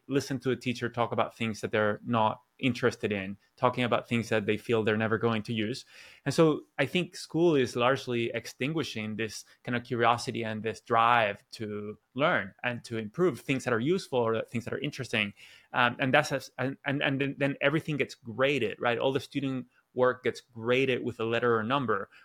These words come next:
which sends the message that what we want is to prove, is to show that we know everything we're doing. We are, we, we are getting a hundred on everything, which means that we, school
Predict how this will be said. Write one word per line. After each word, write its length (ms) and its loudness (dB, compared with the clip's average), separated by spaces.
which 160 -4
sends 280 -2
the 40 -2
message 400 -4
that 100 0
what 120 -4
we 80 -2
want 360 2
is 120 -6
to 100 -8
prove, 460 0
is 120 -2
to 100 -8
show 340 2
that 160 0
we 120 -2
know 240 0
everything 380 -2
we're 120 -2
doing. 320 -2
We 120 -6
are, 180 -6
we, 200 0
we 220 2
are 80 2
getting 240 0
a 40 -4
hundred 380 0
on 100 0
everything, 400 -10
which 220 -6
means 240 0
that 240 6
we, 380 4
school 460 4